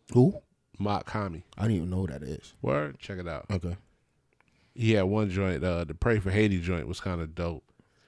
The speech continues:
Speaker 2: And I'm looking, uh,
Speaker 1: His name is Mock Kami?
Speaker 2: Yeah. Joey Badass. He got a new single. Okay. I'm gonna check that out.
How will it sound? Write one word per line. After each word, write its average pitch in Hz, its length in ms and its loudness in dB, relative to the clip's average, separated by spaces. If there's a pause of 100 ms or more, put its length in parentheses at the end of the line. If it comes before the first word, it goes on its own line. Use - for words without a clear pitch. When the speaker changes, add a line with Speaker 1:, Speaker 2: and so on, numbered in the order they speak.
(300)
Speaker 2:
And 95 100 -2
I'm 92 200 2
looking, 92 400 0
uh, 85 580 -2 (200)
Speaker 1:
His 117 140 -2
name 120 140 0
is 90 100 -4
Mock 110 360 0
Kami? 127 440 -2 (140)
Speaker 2:
Yeah. 76 240 -2 (2500)
Joey 104 400 2
Badass. 101 840 4 (1000)
He 92 120 -4
got 98 140 4
a 87 40 -2
new 80 100 -4
single. 101 460 -6 (260)
Okay. 104 340 -4 (340)
I'm 87 60 -8
gonna 92 60 -4
check 90 260 -6
that 95 160 2
out. 71 220 0